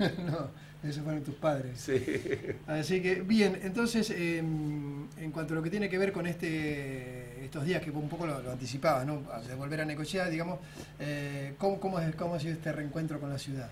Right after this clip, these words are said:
Speaker 2: Eh, terrible.
Speaker 1: Ajá.
Speaker 2: Es, es un cúmulo de, esta palabra la usé ya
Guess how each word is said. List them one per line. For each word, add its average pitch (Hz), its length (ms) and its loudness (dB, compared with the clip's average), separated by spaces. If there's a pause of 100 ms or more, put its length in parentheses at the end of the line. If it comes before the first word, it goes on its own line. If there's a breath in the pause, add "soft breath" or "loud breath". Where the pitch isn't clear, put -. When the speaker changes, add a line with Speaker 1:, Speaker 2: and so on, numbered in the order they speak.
Speaker 2:
Eh, - 400 -6
terrible. - 580 -10 (240)
Speaker 1:
Ajá. 123 220 -6 (120)
Speaker 2:
Es, - 160 -12
es 95 160 -10
un 87 400 -8
cúmulo 95 680 -2
de, 82 460 -4
esta - 160 -6
palabra 98 300 -2
la 90 80 -4
usé 92 180 -8
ya 90 140 -6